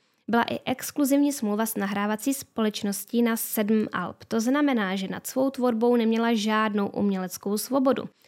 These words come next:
Musela tvořit jen takové songy, u kterých se předpokládalo, že vydělají nejvíc peněz. Nahrát těch sedm alb jí nakonec zabralo patnáct let. Potom prohlásila, že je konečně volná a konečně může nahrát album podle svých představ.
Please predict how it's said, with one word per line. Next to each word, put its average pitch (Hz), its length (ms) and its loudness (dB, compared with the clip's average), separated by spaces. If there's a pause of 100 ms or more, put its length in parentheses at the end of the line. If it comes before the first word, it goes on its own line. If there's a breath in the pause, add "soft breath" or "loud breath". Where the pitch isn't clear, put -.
(260 soft breath)
Musela 254 200 2
tvořit 262 320 0
jen 262 140 4
takové 269 400 2
songy, 233 340 2
u - 40 -6
kterých 196 340 -4
se 202 120 -6
předpokládalo, 233 680 2
že 208 120 -2
vydělají 190 400 -2
nejvíc 240 580 2
peněz. - 540 -6 (400 soft breath)
Nahrát 240 400 2
těch 240 180 0
sedm 220 380 0 (100)
alb 220 340 0
jí 208 140 -2
nakonec 208 440 -2
zabralo 233 420 0 (200)
patnáct 233 880 0
let. 220 340 0 (480 soft breath)
Potom 285 240 2
prohlásila, 226 680 2
že 214 120 2
je 214 40 -2
konečně 226 500 0
volná 214 320 2
a - 140 -4
konečně 262 500 2
může 226 260 4
nahrát 214 440 0
album 196 380 -2
podle 202 300 -2
svých 196 420 -8
představ. - 540 -10